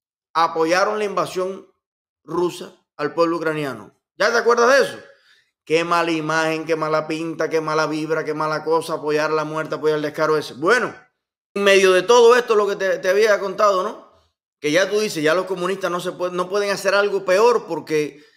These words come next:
porque es que ya lo han destruido todo. Lo han destruido todo, se lo han robado todo. Ya es que lo, lo último que destruyeron fue las esperanzas de un pueblo que tiró ese cartuchazo el once de julio. Salieron y dijeron, "Vamos a ver si así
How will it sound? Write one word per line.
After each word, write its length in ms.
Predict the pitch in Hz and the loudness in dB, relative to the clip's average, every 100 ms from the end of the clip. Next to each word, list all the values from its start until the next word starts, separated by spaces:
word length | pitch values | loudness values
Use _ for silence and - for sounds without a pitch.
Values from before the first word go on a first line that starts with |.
| _ - | _ -4
porque 260 | 170 170 | -2 -2
es 60 | 214 | -2
que 140 | 214 | 2
ya 140 | 214 220 | 2 2
lo 120 | 220 | 0
han 60 | |
destruido 640 | 214 208 220 226 226 220 208 | 0 -2 -4 -4 2 2 4
todo. 760 | 233 240 214 180 113 - _ _ _ _ _ _ | 6 6 4 0 -4 -14 _ _ _ _ _ _
Lo 260 | 143 196 247 | 0 4 4
han 220 | 254 240 | 4 2
destruido 720 | 220 - 202 208 254 233 220 | 0 0 -6 -6 -2 0 0
todo, 340 | 220 240 240 208 | 2 4 4 2
se 140 | 190 | 0
lo 100 | 190 | 0
han 80 | 220 | 0
robado 460 | 208 220 226 214 - | 0 0 0 0 2
todo. 300 | 233 220 180 | 2 4 2
Ya 240 | 185 233 | 0 0
es 60 | 226 | -2
que 120 | 208 | -4
lo, 200 | 190 190 | -4 -2
lo 120 | 170 | -2
último 400 | 226 247 240 214 | -2 -4 -6 -4
que 80 | 202 | 0
destruyeron 580 | 190 190 208 247 233 185 | -2 -2 0 2 2 -2
fue 160 | 214 | -2
las 140 | 226 202 | 0 -2
esperanzas 760 | 185 - 160 175 240 226 202 | -4 -2 0 0 -2 -6 -4
de 60 | 202 | -4
un 160 | 208 | -2
pueblo 500 | 220 247 220 127 - _ _ _ _ _ _ _ _ _ _ _ _ _ _ _ _ _ _ _ - | 2 2 2 -2 -12 _ _ _ _ _ _ _ _ _ _ _ _ _ _ _ _ _ _ _ -6
que 120 | 196 | -4
tiró 240 | 196 202 | 0 0
ese 160 | 233 233 | 2 2
cartuchazo 760 | 233 220 214 180 240 240 226 | 0 -2 -4 0 2 2 0
el 80 | 202 | -2
once 260 | 214 233 220 | 0 0 -2
de 120 | 208 | 2
julio. 380 | 214 247 220 190 | 2 0 -2 -2
Salieron 520 | 185 180 226 233 220 | -2 0 2 2 0
y 40 | 190 | 0
dijeron, 320 | 190 208 165 | 0 0 2
"Vamos 260 | 185 254 | 2 4
a 100 | 262 | 2
ver 380 | 233 294 285 196 | 4 4 4 -2
si 240 | - 175 170 | -6 -4 -2
así 640 | 160 - 269 285 240 - | -2 -2 -2 -4 -6 -12